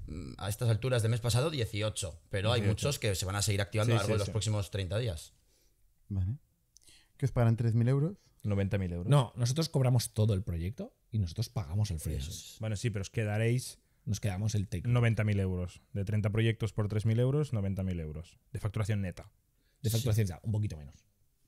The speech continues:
Speaker 4: Un poquito menos.
Speaker 1: Bueno, ya tirando arriba.
Speaker 2: Redondeando para arriba.
Speaker 1: Sí.
Speaker 4: Exacto. Exacto.
Speaker 3: Vale. Esa
Speaker 4: No.
Speaker 3: es vuestra facturación neta,
Speaker 4: Sí.
Speaker 3: efectivamente.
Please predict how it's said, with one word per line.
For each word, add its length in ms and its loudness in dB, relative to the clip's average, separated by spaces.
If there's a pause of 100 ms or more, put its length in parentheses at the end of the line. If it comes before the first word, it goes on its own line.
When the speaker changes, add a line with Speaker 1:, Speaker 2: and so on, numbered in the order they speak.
(120)
Speaker 4:
Un 100 -14
poquito 220 -18
menos. 220 -20
Speaker 1:
Bueno, 200 -2
ya 120 -2
tirando 220 0
arriba. 140 8
Speaker 2:
Redondeando 360 8
para 140 6
arriba. 260 -2
Speaker 1:
Sí. 180 6 (140)
Speaker 4:
Exacto. 340 -14 (600)
Exacto. 400 -16 (640)
Speaker 3:
Vale. 320 -2 (180)
Esa 160 0
Speaker 4:
No. 20 4
Speaker 3:
es 60 -2
vuestra 280 2
facturación 680 2
neta, 300 -2
Speaker 4:
Sí. 100 -8
Speaker 3:
efectivamente. 560 -6